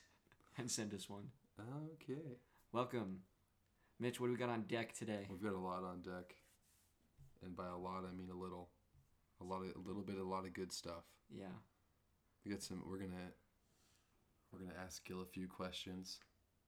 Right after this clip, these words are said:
Speaker 2: Gonna put him on the hot seat, rapid fire questions. We have lettuce of the week. We have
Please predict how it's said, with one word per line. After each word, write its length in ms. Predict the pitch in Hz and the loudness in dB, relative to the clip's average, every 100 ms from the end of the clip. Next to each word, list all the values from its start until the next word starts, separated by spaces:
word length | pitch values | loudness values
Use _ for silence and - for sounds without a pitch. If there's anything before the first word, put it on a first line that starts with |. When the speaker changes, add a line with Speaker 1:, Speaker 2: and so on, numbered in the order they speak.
| _ _ _ _ _ _ _ _ | _ _ _ _ _ _ _ _
Speaker 2:
Gonna 100 | 98 92 | -6 -2
put 100 | 101 | -2
him 80 | |
on 80 | 92 | 0
the 40 | 90 | 0
hot 240 | 92 92 | -2 0
seat, 220 | - 101 | 0 2
rapid 280 | 90 98 95 - | 2 2 0 0
fire 220 | 95 95 | 2 2
questions. 640 | - 98 - 98 98 98 - | 2 2 2 -2 -4 -4 -6
We 80 | 92 | -4
have 160 | 87 92 | -4 -2
lettuce 320 | 90 90 - | -4 -4 -6
of 120 | 87 | -4
the 80 | 92 | -2
week. 340 | 92 101 98 | 0 0 0
We 100 | 92 | -4
have 200 | 92 87 | -2 -4